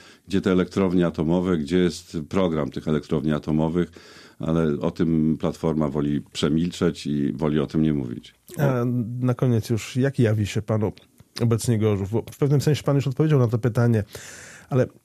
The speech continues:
Speaker 2: pan wie, że o-, oceny obecnego prezydenta są różne, zależy, kto ocenia. Jedni mówią, że, no, w końcu inwestycje drogowe są, e, prowadzone, inni, że brakuje wartościowych inwestorów, o czym pan też wspomniał. Jeszcze inni, że miasto, mm, przez ostatnie cztery lata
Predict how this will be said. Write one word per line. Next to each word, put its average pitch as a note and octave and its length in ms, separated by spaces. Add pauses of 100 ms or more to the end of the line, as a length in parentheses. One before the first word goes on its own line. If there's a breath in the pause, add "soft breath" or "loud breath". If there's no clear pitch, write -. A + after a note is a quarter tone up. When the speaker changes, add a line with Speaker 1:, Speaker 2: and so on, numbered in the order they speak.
(300)
Speaker 2:
pan D3 160
wie, D3 120
że A#2+ 120
o-, A#2+ 100 (260)
oceny C#3 300
obecnego C3 420
prezydenta B2 420
są C3 200
różne, G#2+ 280
zależy, G#2+ 300
kto A#2+ 160
ocenia. G#2+ 400
Jedni G2 280
mówią, G2 300
że, F#2 260
no, - 160 (100)
w - 80
końcu G#2 440
inwestycje G#2 640
drogowe G2+ 400
są, C3 300 (440 loud breath)
e, - 180
prowadzone, A#2+ 680
inni, G#2 360
że F2+ 420
brakuje G2+ 540 (240)
wartościowych A#2 600
inwestorów, A2 640
o G#2+ 40
czym A#2+ 140
pan A#2 140
też A#2 160
wspomniał. A2+ 480 (520 loud breath)
Jeszcze A2+ 300
inni, A#2+ 220
że A2 120
miasto, G#2+ 500 (260)
mm, F#2+ 380
przez G#2+ 200
ostatnie G#2+ 380
cztery A2 300
lata G2+ 340